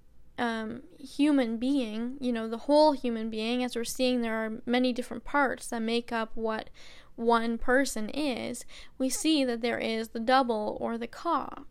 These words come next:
and the Ka does need to be nourished, even, um, both in, in the, uh, physical life, right, and in after death. So the following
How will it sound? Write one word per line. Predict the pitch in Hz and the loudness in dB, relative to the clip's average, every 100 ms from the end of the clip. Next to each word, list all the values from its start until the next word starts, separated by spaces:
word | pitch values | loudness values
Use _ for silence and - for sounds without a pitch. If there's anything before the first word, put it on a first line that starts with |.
| - | -6
and | 247 233 226 226 - - - - - - | -4 -2 -4 -8 -10 -14 -20 -20 -18 -4
the | 240 | -2
Ka | 240 294 285 226 233 | 0 6 6 6 0
does | 220 240 240 | 2 0 2
need | 240 233 | 0 -2
to | 220 | -2
be | 233 | -2
nourished, | 233 285 294 - 233 - - | 2 4 2 0 -4 -6 -4
even, | 254 233 233 220 - 240 | -4 -2 -2 -4 -8 -6
um, | 233 220 214 214 214 - - - 240 - | -6 -6 -8 -8 -8 -10 -12 -14 -10 6
both | 247 247 - - - | 6 6 0 -16 -6
in, | 240 240 233 226 | -2 0 -2 -4
in | 240 233 226 220 220 | -2 -2 -2 -4 -6
the, | 233 220 220 233 240 - - _ - 233 | -6 -6 -6 -6 -8 -18 -20 _ -12 -8
uh, | 220 214 | -6 -6
physical | - 294 269 254 | -2 0 0 -2
life, | 240 226 311 - - - - - - | 0 0 -2 -6 -18 -18 -16 -16 -6
right, | 117 254 - - | 0 0 0 -10
and | - 233 233 226 | -6 -2 -2 -4
in | - 233 | -4 -4
after | - 214 - 214 | -4 -8 -8 -8
death. | 214 233 - - - - - - - - - - - - - - - - - - - | -8 -10 -14 -20 -20 -20 -18 -16 -16 -20 -20 -20 -20 -18 -18 -16 -18 -18 -20 -20 -16
So | - 302 | -4 0
the | 277 | 0
following | 277 - 269 370 330 240 214 240 302 | -2 2 4 4 4 2 -2 -4 -4